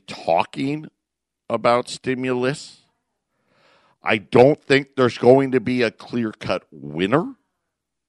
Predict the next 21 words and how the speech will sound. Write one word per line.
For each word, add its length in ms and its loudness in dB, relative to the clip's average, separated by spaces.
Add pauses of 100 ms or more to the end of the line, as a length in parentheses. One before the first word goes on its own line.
(1160)
which 340 -2
means 680 -2 (320)
taking, 560 -10
it's 140 -20
gonna 220 -2
take 260 -4
even 320 -8
longer 840 0 (140)
to 140 -10 (180)
get 220 -4
it. 320 -2 (1120)
I 100 -10
think 200 -12
it's 140 -10
going 300 -2
to 60 -6
be 300 -6
a 140 -4
very, 540 -8
very 520 -6
bumpy 760 -6